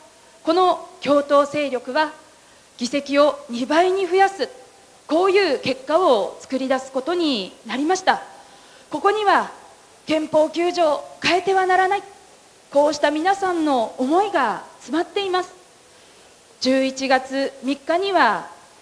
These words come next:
憲法九条を守れという声を上げる皆さんが、国会周辺に四万人集まって声を上げました。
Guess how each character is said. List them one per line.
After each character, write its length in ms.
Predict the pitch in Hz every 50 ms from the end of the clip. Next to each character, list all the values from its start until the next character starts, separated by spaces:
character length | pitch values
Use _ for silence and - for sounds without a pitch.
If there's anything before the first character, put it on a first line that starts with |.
| - - - -
憲 180 | 285 302 311 -
法 200 | 294 311 320 320
九 240 | - 311 339 359 359
条 200 | 359 349 349 339
を 40 | 339
守 300 | 339 330 330 370 403 415
れ 60 | 392
と 120 | - 339
い 300 | 302 302 294 277 247 175
う 60 | - - - - - -
声 260 | 277 302 302 285 277
を 180 | 269 269 254 -
上 60 | 262 262
げ 100 | 311 330
る 80 | 330 311
皆 200 | 320 339 381 370
さ 160 | 370 339 320
ん 100 | 302 269
が、 240 | 254 226 180 - - - - - - - - - - - - -
国 140 | - 277 277
会 260 | - - 294 285 294
周 260 | - - 285 277 277
辺 180 | 262 277 285 277
に 280 | 277 285 285 285 - - - - - - -
四 280 | 240 254 302 330 381 392
万 240 | 392 392 392 392 392
人 260 | 403 392 381 311 - - - 226 220 -
集 80 | 311 339
ま 100 | 403 403
っ 40 | 403 - -
て 340 | 277 240 214 185 170 - - - - - - - - - - - -
声 220 | 302 302 277 269
を 340 | 247 226 208 185 165 - - -
上 80 | 208
げ 120 | 240 285 302
ま 100 | 359 349
し 80 | -
た。 140 | 277 -